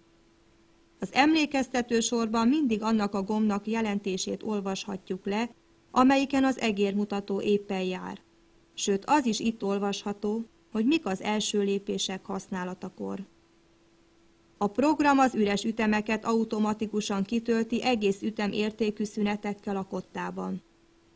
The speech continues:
Ezzel időt takaríthatunk meg, de ez a funkció meg is szüntethető.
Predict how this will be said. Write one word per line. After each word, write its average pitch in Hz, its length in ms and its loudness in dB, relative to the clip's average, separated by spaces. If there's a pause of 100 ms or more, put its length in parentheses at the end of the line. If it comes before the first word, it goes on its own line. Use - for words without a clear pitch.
(280)
Ezzel 247 360 4
időt 233 340 4
takaríthatunk 214 880 0
meg, 214 300 0 (200)
de 196 200 -2
ez 233 180 2
a 247 100 2
funkció 233 540 0
meg 226 220 2
is 202 100 -2
szüntethető. 190 880 -6